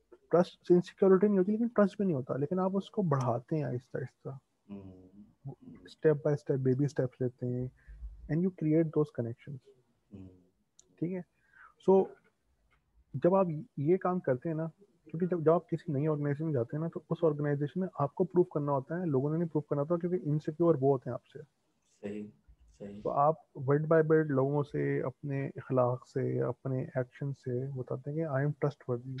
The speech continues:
Speaker 1: The moment they believe that कि you are trustworthy, चाहे आप project manager हो, project director हो, मैंने बड़े-बड़े ऊंचे ओहदों पे लोगों को भी रोते हुए देखा है कि वो floor पे आके चीख रहे हैं, "ये काम नहीं हुआ, फला नहीं हुआ, ढिमा खाओ।" ये चलेगा मेरे, "यार, छोड़ो यार,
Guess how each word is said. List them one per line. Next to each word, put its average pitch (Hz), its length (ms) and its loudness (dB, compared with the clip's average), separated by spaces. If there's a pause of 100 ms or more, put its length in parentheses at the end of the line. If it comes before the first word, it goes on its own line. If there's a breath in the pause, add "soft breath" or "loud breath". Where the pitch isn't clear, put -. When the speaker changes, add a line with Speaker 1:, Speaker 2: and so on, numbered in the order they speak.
(220)
Speaker 1:
The 139 120 0
moment 202 360 0
they 185 220 2
believe 139 260 2
that 139 340 -4
कि 143 220 -6
you 135 60 0
are 135 120 -2 (100)
trustworthy, 135 500 -4 (640 soft breath)
चाहे 147 60 2
आप 143 80 0
project 143 380 0
manager 135 320 -2
हो, 143 240 -4
project 139 400 -4
director 139 340 -2
हो, 147 160 -4
मैंने 170 340 -2
बड़े-बड़े 160 640 -2 (320)
ऊंचे 160 220 0
ओहदों 147 340 2
पे 170 140 0
लोगों 147 260 2
को 156 100 0
भी 156 80 2
रोते 135 240 0
हुए 147 100 4
देखा 127 260 -2
है 147 120 -4
कि 147 80 -10
वो 143 260 -4
floor 165 460 4
पे 175 120 2
आके 160 180 2
चीख 170 320 0
रहे 170 120 -4
हैं, 185 80 -6 (600)
"ये 185 80 -4
काम 185 260 -8
नहीं 202 100 -2
हुआ, 185 180 0
फला 190 260 -4
नहीं 220 100 -6
हुआ, 196 120 -4
ढिमा 156 220 -4
खाओ।" - 260 -10 (120)
ये 151 80 -4
चलेगा 151 320 -4
मेरे, - 180 -14
"यार, - 160 -18 (140)
छोड़ो - 340 -2
यार, - 180 -2